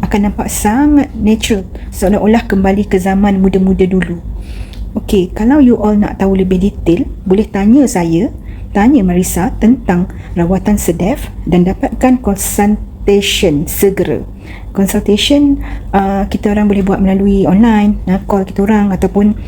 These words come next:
boleh datang ke Marisa Estetik. Pada masa ni kita akan nampak kejatuhan di mana jarak, ya, kalau kita ukur, jarak antara kuning, ya, menjadi terlalu rapat dan hidung menjadi lebih kembang dan besar.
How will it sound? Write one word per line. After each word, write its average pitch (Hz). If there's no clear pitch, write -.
boleh 185
datang 170
ke 220
Marisa 170
Estetik. 143
Pada 208
masa 233
ni 311
kita 220
akan 214
nampak -
kejatuhan 190
di 175
mana 208
jarak, 196
ya, 220
kalau 220
kita 208
ukur, 233
jarak 233
antara 175
kuning, 185
ya, 233
menjadi 180
terlalu 170
rapat 208
dan 175
hidung 262
menjadi 208
lebih 190
kembang 208
dan 196
besar. 202